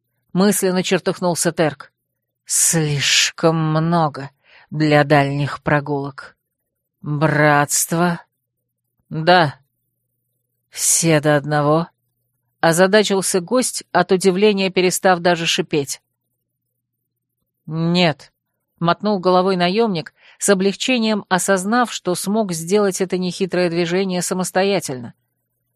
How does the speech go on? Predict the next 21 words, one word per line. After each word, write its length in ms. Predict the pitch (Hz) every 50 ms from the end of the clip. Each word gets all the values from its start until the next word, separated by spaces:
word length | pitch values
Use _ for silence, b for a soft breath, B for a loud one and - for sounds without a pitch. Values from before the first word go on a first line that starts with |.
| _ _ _ _ _ _ _ _
«Нас 560 | - 156 160 170 170 151 - - - - - -
шестеро, 640 | - - - - 175 165 - - - 143 - 143 - _ _ _ _ _ _ _ _ _ _
два 240 | - 151 147 160 160
полных 380 | 156 - 160 160 156 156 143 -
сита, 420 | - - 165 151 - - 139 - _ _ _ _ _ _ _ _
плюс 280 | - - 165 170 160 139
заказчик 600 | 147 156 147 - 175 175 165 - - 165 - - -
и 100 | 175 160
двое 300 | 147 147 156 170 165 151
сопровождающих». 960 | - 165 147 160 151 151 151 147 147 151 139 135 135 - - 139 - - _ _ _ _ _ _ _ _ _ _ _ _ _ _ _ _ _ _ -
«Братья 840 | 165 160 160 156 147 151 151 151 151 147 143 - - 151 151 151
все 460 | 139 - - - - - 208 208 196 170
вашего 600 | 147 151 147 139 - - 156 139 143 151 151 - _
уровня?» 640 | 190 165 156 151 147 135 127 135 139 139 131 - _ _ _ _ _ _ _ _ _ _ _ _ _
С 140 | _ - - 175
растущим 580 | 170 180 - - - 247 226 - - 208 196 -
интересом 600 | - 190 185 180 - 196 240 254 226 - 214 196
придвинулось 600 | 185 190 185 175 185 208 208 202 190 180 175 -
на 120 | - 165 165
шаг 240 | - - 180 170 -
существо. 600 | - 170 151 - 170 156 - - 147 139 131 139